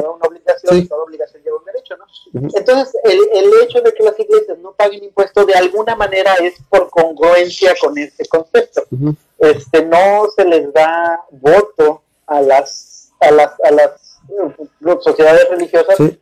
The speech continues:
Speaker 1: no se les permite participar
Speaker 2: Ujú.
Speaker 1: en elecciones precisamente porque sabemos cómo es la gente.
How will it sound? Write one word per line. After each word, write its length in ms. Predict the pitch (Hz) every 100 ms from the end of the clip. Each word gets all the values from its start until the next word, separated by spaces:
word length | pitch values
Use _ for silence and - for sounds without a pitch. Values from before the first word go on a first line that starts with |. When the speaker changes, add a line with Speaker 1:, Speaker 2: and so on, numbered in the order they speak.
| -
Speaker 1:
no 180 | 165 202
se 160 | 214
les 200 | 190 170
permite 560 | - 156 147 160 175 180
participar 920 | - 151 - - - - 160 170 165 _
Speaker 2:
Ujú. 240 | 131 143 139 156
Speaker 1:
en 180 | 139
elecciones 480 | 135 135 - 165 165
precisamente 480 | - 156 156 151 160
porque 240 | 160 135 -
sabemos 460 | 139 165 175 160 -
cómo 240 | 160 170
es 100 | 175
la 120 | 156 151
gente. 500 | 214 190 - 156